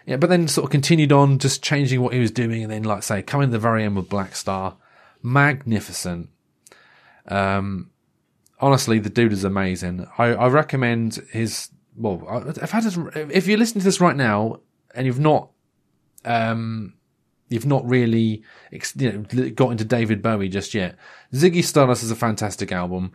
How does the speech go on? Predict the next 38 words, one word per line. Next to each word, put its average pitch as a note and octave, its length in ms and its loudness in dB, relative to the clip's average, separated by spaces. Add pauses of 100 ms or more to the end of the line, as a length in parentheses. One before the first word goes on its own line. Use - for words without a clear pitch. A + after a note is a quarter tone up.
(420)
Uh, F#2+ 600 -4
if G#2 120 -12
you C3 80 4
wanted B2+ 340 0
his A#2 240 -2
sort B2+ 180 0
of G#2+ 80 -6
dark, A#2 420 -2
cracked - 360 -4
out G#2+ 220 -2
days, F#2+ 500 -4
Station A2+ 440 -2
to F#2+ 60 -4
Station, F#2 640 -6 (380)
then A2+ 100 0
you've C3 80 4
also B2+ 240 2
got - 100 -2
Heroes, A2+ 880 0 (240)
you've G2+ 140 -6
got A2 220 0
Low, A2 680 -2 (340)
you've G2+ 180 -10
got, A2 340 0 (340)
um, G2+ 600 -4
Lodger. A2+ 720 0 (100)
N-, C#3 160 -2
maybe D#3 240 4
not C3 200 2
so B2+ 80 0
much G#2+ 180 0
Lodger. G2 400 0
I'd A#2 140 0
say C#3+ 160 2
maybe A#2 420 2
go C#3 220 4
for C3+ 100 -2
Heroes G2+ 880 0